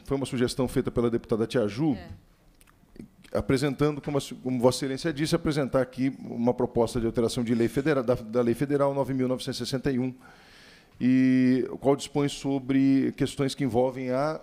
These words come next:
Speaker 1: A N S. Então, nós, eu, a senhora, Vossa Excelência já falou sobre isso. Quer falar mais alguma coisa, deputado? Não?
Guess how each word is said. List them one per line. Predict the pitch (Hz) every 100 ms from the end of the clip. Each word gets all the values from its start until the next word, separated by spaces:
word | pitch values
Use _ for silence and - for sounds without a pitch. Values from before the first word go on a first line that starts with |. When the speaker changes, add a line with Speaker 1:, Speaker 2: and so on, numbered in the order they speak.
| -
Speaker 1:
A | 139
N | 147 156
S. | 127 104 - - -
Então, | 131 131
nós, | 139 135 131 - - _ _ - _ _ _ _ _ _ -
eu, | 113 - - -
a |
senhora, | 117 139 135 131 -
Vossa | 113 135 -
Excelência | 151 156
já | 135
falou | 147 143 123
sobre | - 147 165
isso. | 196 175 110 - -
Quer | 139
falar | - 131
mais | 127 113
alguma | 117 110 107
coisa, | 170 175 123 104
deputado? | 98 107 - 85 113
Não? | 165 170